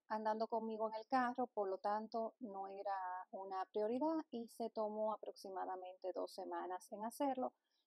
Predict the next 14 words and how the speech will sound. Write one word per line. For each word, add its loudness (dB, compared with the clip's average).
en 4
ratitos 2
en -6
que -4
estaba 0
esperando 0
en -6
al-, -4
en -8
medio -2
de 0
alguna -2
otra -2
actividad. -8